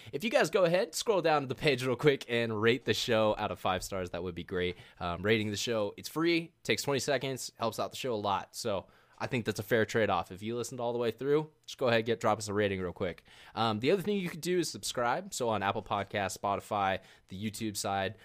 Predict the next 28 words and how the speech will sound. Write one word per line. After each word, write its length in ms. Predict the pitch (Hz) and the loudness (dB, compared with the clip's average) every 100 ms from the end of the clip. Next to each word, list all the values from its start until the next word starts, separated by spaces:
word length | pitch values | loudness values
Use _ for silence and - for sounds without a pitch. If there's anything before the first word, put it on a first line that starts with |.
| - | -10
uh, 160 | 95 92 | -6 -6
just 200 | 110 - | -6 -8
hit 100 | 127 | -6
the 60 | 123 | -4
little 100 | 113 | -6
subscribe 460 | 113 - 123 123 | -8 -2 0 2
button. 340 | 127 127 123 117 | 2 0 -2 -6
You'll 100 | 113 | -4
get 140 | 107 101 | -2 0
notified 440 | 110 107 107 110 | -2 0 0 0
whenever 280 | 110 110 104 | -2 -4 -4
the 80 | 101 | -6
show 220 | - 110 | -4 -4
is 120 | 101 | -4
live 280 | 95 104 104 | -4 -2 -4
and 80 | 110 | -4
ready 180 | 107 104 | -6 -6
to 120 | 101 | -4
go. 240 | 117 185 - | -4 -4 -8
So 220 | - 90 | -8 -8
it 60 | - | -10
just 120 | - | -14
comes 220 | - 117 113 | -10 -6 -4
out 160 | 110 | -4
to 80 | - | -6
you 120 | 117 | -8
right 200 | 113 110 110 | -4 -4 -2
away. 360 | 110 147 220 | 0 0 -2